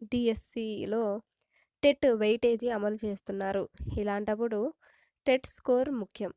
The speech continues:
కావున టెట్‌ను నిర్వహించాల్సిందే. కేసీఆర్ సర్కార్ ఐదు వేల పోస్టులతో డీఎస్సీ నోటిఫికేషన్ జారీ చేస్తే ఇరవై ఒక్క వేల ఖాళీలు ఉన్నాయని, ఇది మెగా డీఎస్సీ కాదు, దగా డీఎస్సీ అని రేవంత్ రెడ్డి మాట్లాడారు.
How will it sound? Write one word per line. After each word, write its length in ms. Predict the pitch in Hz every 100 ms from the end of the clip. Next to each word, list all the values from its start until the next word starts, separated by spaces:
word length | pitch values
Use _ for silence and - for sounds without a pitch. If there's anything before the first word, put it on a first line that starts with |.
| -
కావున 300 | 226 214 220 196 208 -
టెట్‌ను 340 | 220 - 247 311
నిర్వహించాల్సిందే. 1000 | 262 196 214 226 226 233 220 220 214 208 - _ - - -
కేసీఆర్ 540 | 220 208 - 233 220
సర్కార్ 480 | - 208 - 220 202 - _ - -
ఐదు 240 | 220 220
వేల 240 | 208 226 269
పోస్టులతో 640 | - 214 214 226 214 - 214 233
డీఎస్సీ 420 | 220 220 262 - 269
నోటిఫికేషన్ 840 | 226 208 214 - 220 202 226 208 233 _ _ _ _ 214
జారీ 380 | 220 208 220 226
చేస్తే 440 | 208 202 - 220 202 220 -
ఇరవై 260 | 214 208 208
ఒక్క 180 | 202 196
వేల 240 | 196 202
ఖాళీలు 480 | 202 190 190 220 233
ఉన్నాయని, 600 | 214 196 196 196 202 202 202 214 214
ఇది 200 | 208 220
మెగా 320 | 202 190 226
డీఎస్సీ 480 | 233 220 220 - 233
కాదు, 340 | - 196 196 254 233 _ _ -
దగా 320 | 202 208 277 294 - 208
డీఎస్సీ 480 | 214 226 240 - 247
అని 220 | 214 220 208 254 _
రేవంత్ 400 | 208 202 220 226
రెడ్డి 240 | 208 196 220
మాట్లాడారు. 640 | 190 190 202 196 196